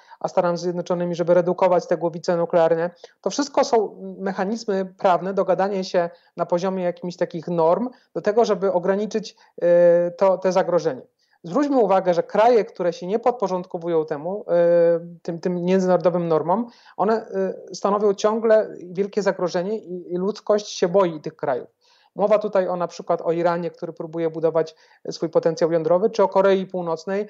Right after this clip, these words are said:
co do której nie wiemy, jakie ma plany. Więc jeżeli są takie właśnie, są tacy uczestnicy tego obrotu międzynarodowego,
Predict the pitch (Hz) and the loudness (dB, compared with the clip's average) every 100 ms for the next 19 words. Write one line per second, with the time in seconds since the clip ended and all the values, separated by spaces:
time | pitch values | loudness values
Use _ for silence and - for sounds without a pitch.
0 | _ - 175 180 196 185 185 185 180 175 | _ -10 -8 -2 0 0 -2 -2 0 -2
1 | 175 165 160 143 123 151 160 175 214 233 | 0 -2 -2 -4 -4 -8 -8 -4 -2 0
2 | 226 214 202 196 180 180 - 175 175 - | 2 2 0 0 0 0 -2 -4 -4 -6
3 | _ - 180 - 202 202 190 185 190 - | _ -16 -14 -4 0 2 0 -4 -4 -6
4 | 208 277 277 196 - 165 170 170 190 202 | -4 -4 -2 -2 0 0 0 2 0 0
5 | 175 175 160 170 165 165 165 147 147 | -6 -10 -6 -4 -2 0 0 0 -4